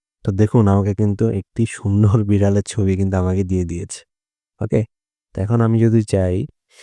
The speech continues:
এই বিড়ালটিকে আমি চাইলে কিন্তু এখান থেকে ডাউনলোড করতে পারবো। ওকে?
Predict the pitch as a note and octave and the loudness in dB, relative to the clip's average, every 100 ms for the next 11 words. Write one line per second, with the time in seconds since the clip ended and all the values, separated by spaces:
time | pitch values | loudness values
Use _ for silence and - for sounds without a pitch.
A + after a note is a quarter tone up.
0 | - _ A2 G2+ G2+ G#2 G#2+ G#2+ A2 G2 | -20 _ -2 2 4 4 4 2 0 0
1 | G#2 A2+ - G2+ G2+ G#2+ A2+ A2+ A2 G2+ | -2 -2 -2 -2 0 0 0 0 -2 -2
2 | A2+ C3 G3 D3 G#2 G2 G2+ F#2+ - - | -2 -2 -4 -2 0 2 2 0 -6 -6
3 | F2 F2 F#2 A2 | -6 -4 -6 -4